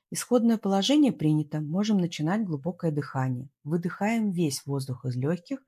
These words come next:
резкий вдох носом и мощный выдох. Третье. Задерживаем дыхание. При этом опускаем голову и максимально втягиваем живот.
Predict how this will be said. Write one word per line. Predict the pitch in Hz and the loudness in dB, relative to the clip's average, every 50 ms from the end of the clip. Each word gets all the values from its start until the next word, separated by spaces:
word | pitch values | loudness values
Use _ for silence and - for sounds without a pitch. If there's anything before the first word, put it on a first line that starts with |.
| _ _ _ _ _ _ - | _ _ _ _ _ _ -2
резкий | - 165 170 - - - - 135 127 | 0 2 2 2 0 -4 -6 -4 -4
вдох | 131 135 147 139 135 - - | -2 0 -2 -2 -2 -2 -2
носом | 135 160 196 226 - - 226 208 - | 0 0 0 0 0 -2 -4 -4 -4
и | - 151 | -2 -2
мощный | 147 147 147 160 - - - 151 147 | 0 0 0 0 -2 -4 -4 -4 -4
выдох. | 139 135 131 120 - - _ _ _ _ _ _ _ _ _ _ _ _ _ _ | -4 -4 -4 -6 -8 -12 _ _ _ _ _ _ _ _ _ _ _ _ _ _
Третье. | 165 175 175 160 - - 131 131 143 - - | 0 2 2 0 0 -4 -6 -8 -8 -10 -12
Задерживаем | - 147 165 175 165 156 180 208 214 220 220 214 196 170 | -4 0 0 2 2 2 2 2 2 2 2 2 2 2
дыхание. | 160 175 - - 156 139 135 123 123 131 - _ _ _ _ _ _ _ _ _ _ | 0 -2 -2 -2 0 0 0 0 -2 -6 -10 _ _ _ _ _ _ _ _ _ _
При | - 190 233 | 2 4 4
этом | 294 - 302 240 | 4 6 4 4
опускаем | 202 - 190 185 - - 175 165 156 147 143 | 4 2 -2 -6 -4 0 0 2 2 2 2
голову | 139 180 214 254 269 247 233 | 2 2 4 4 4 2 2
и | 208 | 2
максимально | 175 156 135 - - - 143 143 151 180 185 180 | 2 0 -2 -4 -4 -2 0 2 2 2 2 0
втягиваем | 175 - - 156 143 139 143 143 143 143 147 147 147 | -2 -4 -4 -4 -2 -2 -2 -2 0 0 0 -2 -2
живот. | 143 147 139 127 120 117 113 | -4 -4 -4 -4 -6 -6 -8